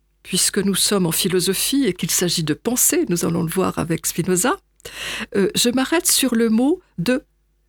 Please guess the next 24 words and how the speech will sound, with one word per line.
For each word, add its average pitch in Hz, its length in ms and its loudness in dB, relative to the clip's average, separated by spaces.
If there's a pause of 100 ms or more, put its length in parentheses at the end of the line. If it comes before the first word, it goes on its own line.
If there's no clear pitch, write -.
(120)
montée 302 600 0
aux 208 120 0
extrêmes - 640 -2
ou 202 240 0
ascension 254 720 0
aux 180 80 0
extrêmes. - 720 -4 (720)
Donc, - 200 -4
il 175 140 2
a 165 40 2
été 170 360 -2
forgé 269 520 0 (100)
à 180 80 0
partir 170 460 -2
de 151 80 0
l'allemand, 156 480 0 (120)
je - 100 -10
vous 165 60 -2
fais 156 220 -4
grâce 151 420 -2
du 147 100 -8
concept - 460 -2
en 156 60 2
allemand, 196 400 2